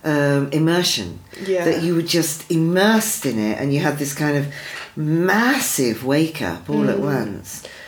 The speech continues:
Speaker 1: And your whole consciousness, your whole sort of awareness was not allowed. This is not a bad thing. I'm not judging this either way. But you weren't allowed to go back to who you were before.
Speaker 2: Yeah.
Speaker 1: Because everything had changed.
Speaker 2: Mm.
Speaker 1: It's a bit like what happens to soldiers when they go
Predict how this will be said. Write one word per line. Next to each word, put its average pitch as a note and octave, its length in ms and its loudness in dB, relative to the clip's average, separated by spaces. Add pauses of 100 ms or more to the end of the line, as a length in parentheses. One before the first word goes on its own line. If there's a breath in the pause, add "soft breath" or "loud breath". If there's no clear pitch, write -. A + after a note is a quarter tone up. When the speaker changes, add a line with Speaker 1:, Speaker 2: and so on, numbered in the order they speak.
(140)
Speaker 1:
And F#3+ 140 0
your F3+ 140 2
whole A#3 180 2
consciousness, G3+ 760 -2
your C#3+ 100 2
whole A3 160 0
sort F#3+ 220 -4
of D3+ 80 -4
awareness C#3+ 840 -2 (500 loud breath)
was E3+ 380 0
not G3+ 240 2
allowed. F#3 960 0 (520)
This G3 220 -2
is - 60 -4
not A#3+ 180 2
a - 40 -4
bad C4 180 2
thing. F3+ 200 0
I'm F3 100 2
not C4+ 160 0
judging A3 300 0
this D#3 220 -2
either E3 200 0
way. E3 280 0 (320 loud breath)
But G#3+ 100 0
you G#3 140 4
weren't B3 220 2
allowed G#3+ 320 2
to G3 80 -6
go G3 160 2
back F#3+ 360 2
to F#3+ 120 -4
who F3+ 140 -2
you F3+ 180 0
were E3 160 2
before. C#3 500 -4 (500)
Speaker 2:
Yeah. G3+ 260 -4 (380 loud breath)
Speaker 1:
Because F3+ 380 0
everything E3 400 2
had C#3+ 140 -6
changed. G2 580 -4
Speaker 2:
Mm. G#3 400 -4
Speaker 1:
It's F#3 140 -4
a G#3 40 -2
bit D4+ 200 4
like F#3 200 0
what D#3+ 120 0
happens D#3+ 560 -2
to C#3+ 500 0
soldiers D3 560 0
when B2+ 140 -4
they A#2+ 80 -2
go A#2+ 300 0